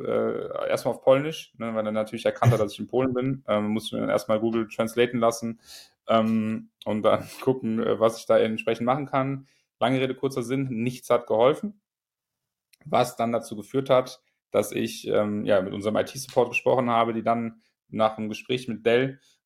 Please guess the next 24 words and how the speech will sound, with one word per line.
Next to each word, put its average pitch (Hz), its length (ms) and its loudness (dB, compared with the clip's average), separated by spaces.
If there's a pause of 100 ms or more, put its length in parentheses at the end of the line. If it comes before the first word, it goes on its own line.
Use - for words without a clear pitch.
(120)
äh, 113 380 6
zu 113 180 -6
dem 110 100 -4
Ergebnis 120 380 -8
kamen: 117 320 -4
ja, 139 540 0
äh, 113 320 0
Servicepaket, 120 880 -2
weiß 120 180 4
ich 120 140 -10
nicht, 120 260 -6
keine 107 180 -2
Ahnung, 120 400 -4
Platin, 110 640 0
dies, 104 200 -14
das. - 320 0
Also 98 240 -2
eigentlich 107 340 -2
sind 104 180 -6
die, 101 240 -2
äh, 101 160 -2
ne, 123 100 -2
dazu, 107 540 0
ähm, 101 380 -2